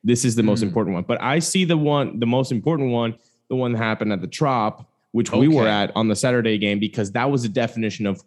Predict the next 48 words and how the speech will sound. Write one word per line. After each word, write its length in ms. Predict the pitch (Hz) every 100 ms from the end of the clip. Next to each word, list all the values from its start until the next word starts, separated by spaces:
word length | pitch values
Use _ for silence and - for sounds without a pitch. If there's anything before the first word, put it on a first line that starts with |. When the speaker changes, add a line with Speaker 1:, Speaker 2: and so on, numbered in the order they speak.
| _
Speaker 1:
who's 440 | - - 156 147 120
top 340 | - 113 98
dog, 340 | - 87 92 87 _ _ -
who's 260 | 135 120
number 240 | 120 104 101
one, 400 | 92 95 92 92 - _ -
and 120 | 107
the 80 | 98
Rays 220 | 101 92
came 220 | - 98
out 100 | 87
on 100 | 85
top. 240 | 117 95
So 100 | -
this 220 | 117 220 -
one, 220 | 233 233 - - - -
it's 180 | 160 156
still, 320 | - 277 339
of, 200 | 160 - -
of 200 | 156 -
course, 260 | 269 233 -
critical 560 | 233 262 117 131 - -
because 340 | 143 147 135
Speaker 2:
Yeah. 220 | 127 85 120
Speaker 1:
this 220 | 165 180
is 100 | 170
the, 300 | 151 139 -
the, 400 | 117 123 120 - -
the 100 | 104
first 420 | - 160 196 -
of 100 | 127
the 100 | 120
last 360 | 117 131 -
three 200 | - 156
series, 580 | 165 - 101 80 95 - - - -
um, 340 | 101 95 90 85
Speaker 2:
Right. 180 | 87 85
Speaker 1:
that 160 | 101
the, 100 | 104
that 240 | 90 - -
they'll 140 | -
play. 500 | 95 139 131 123 123 - - _
Uh, 280 | - 98 90 - 92 90 - -
so 160 | - 127
hopefully 320 | 110 123 170
a 80 | 107
good 160 | 117 107
showing. 640 | - 156 156 101 135 135